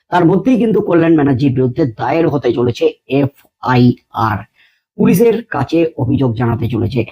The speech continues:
তারপর পরই আবারও তেলে ফুলে আক্রমণ সানিয়ে দিলেন কল্যাণ ব্যানার্জি। কি হতে চলেছে আগামী দিনে? এবার কি বিপদ বাড়তে চলেছে কল্যাণ ব্যানার্জির?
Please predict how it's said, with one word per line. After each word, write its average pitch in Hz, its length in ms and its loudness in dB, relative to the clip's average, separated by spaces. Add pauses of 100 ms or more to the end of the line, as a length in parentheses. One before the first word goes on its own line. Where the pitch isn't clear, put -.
(260)
তারপর 220 360 0
পরই 170 320 0
আবারও 156 380 0
তেলে 196 280 2
ফুলে 269 240 2
আক্রমণ 165 460 0
সানিয়ে 123 380 -2
দিলেন 139 260 0 (400)
কল্যাণ 131 360 4
ব্যানার্জি। 117 440 0 (260)
কি 233 120 0
হতে 240 220 4
চলেছে 240 240 2
আগামী 196 240 2
দিনে? 160 300 2
এবার 165 180 0
কি 170 140 0
বিপদ 165 320 0
বাড়তে 190 280 -4
চলেছে 151 300 -6
কল্যাণ 139 380 -2
ব্যানার্জির? 127 500 -2